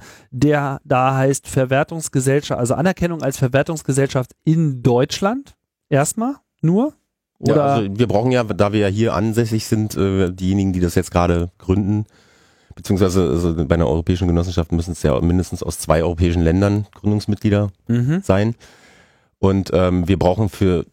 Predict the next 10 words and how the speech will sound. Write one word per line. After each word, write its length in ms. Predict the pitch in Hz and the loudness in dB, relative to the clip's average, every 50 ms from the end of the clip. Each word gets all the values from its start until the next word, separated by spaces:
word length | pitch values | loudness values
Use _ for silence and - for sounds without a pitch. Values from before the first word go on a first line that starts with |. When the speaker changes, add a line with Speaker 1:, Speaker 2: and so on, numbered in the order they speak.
| _ _ _ _ _ _ | _ _ _ _ _ _
Speaker 2:
unsere 200 | _ 95 85 92 | _ -4 -2 -2
Tätigkeit 460 | 85 - 101 - 117 - - 110 92 82 | -2 -2 -2 -2 -2 0 0 0 0 0
hier 300 | - 107 113 120 120 123 | 0 2 2 2 2 2
natürlich 340 | 117 104 - - 107 110 | 0 0 0 0 0 0
die 140 | - - 95 | 0 -2 -6
Zulassung 640 | - - - 131 117 98 85 87 - - 90 101 98 | -4 -2 -2 0 0 2 0 0 0 -2 -2 0 0
und 160 | 85 87 - | -2 -2 -2
die 80 | 101 101 | -4 -2
Speaker 1:
Klar. 140 | 101 113 101 | 0 0 0
Speaker 2:
vergibt, 420 | 87 90 98 - - - - - | 2 0 0 -2 -2 -12 -16 -16